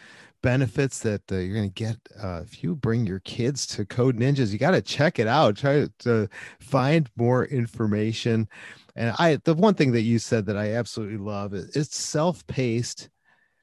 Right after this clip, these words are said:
but not self-taught. You have people here on staff to help these kids get through. So,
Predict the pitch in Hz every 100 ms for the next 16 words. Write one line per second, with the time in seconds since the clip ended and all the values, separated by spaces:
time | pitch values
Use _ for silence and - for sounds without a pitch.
0 | - 127 131 127 - 120 104 - 107 95
1 | 76 _ 127 180 170 160 123 - - 135
2 | 139 135 120 113 117 127 - - 117 104
3 | - 95 117 - - 113 - 123 104 113
4 | - 123 113 - 135